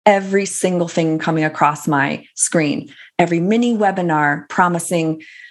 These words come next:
uh, to ten X my business outcome, or how to capitalize on social media, or how to best, uh, be more efficient in my charting. Everything felt like it was relevant, and that caused me to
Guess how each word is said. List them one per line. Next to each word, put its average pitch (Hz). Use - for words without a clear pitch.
uh, -
to 175
ten -
X 185
my 160
business 180
outcome, 143
or 143
how 196
to 180
capitalize 170
on 156
social 151
media, 180
or 151
how -
to 185
best, 185
uh, 156
be 202
more 180
efficient 247
in 214
my 196
charting. 180
Everything 269
felt 208
like 190
it 170
was 156
relevant, 190
and 190
that 196
caused 233
me 202
to 180